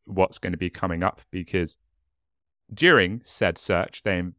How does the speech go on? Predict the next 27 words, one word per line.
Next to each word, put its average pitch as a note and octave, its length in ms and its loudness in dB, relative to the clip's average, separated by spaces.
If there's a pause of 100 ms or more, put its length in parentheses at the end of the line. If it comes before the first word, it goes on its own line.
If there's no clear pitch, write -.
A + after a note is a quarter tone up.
(100)
they F#2 220 2
discovered F2+ 460 -4
several F#2+ 520 0
of F2+ 200 -4
Carrie's F2 380 -2
belongings, A2 540 -2
including F2+ 400 -2
a E2+ 40 -4
camcorder F2+ 840 0
and F2+ 120 -4
a E2+ 40 -2
digital F#2 340 -4
camera F#2 460 -2
they E2 120 -2
thought - 380 -4
Gollier E2+ 320 0
had E2 120 -6
taken E2+ 360 -6
from E2 180 -12
Father's E2+ 380 -6
house. - 320 -2 (580)
They A2+ 140 4
also D#3 380 2
discovered G#2+ 540 2 (440)
footage - 380 0
of G2+ 100 -2
Father F#2 600 2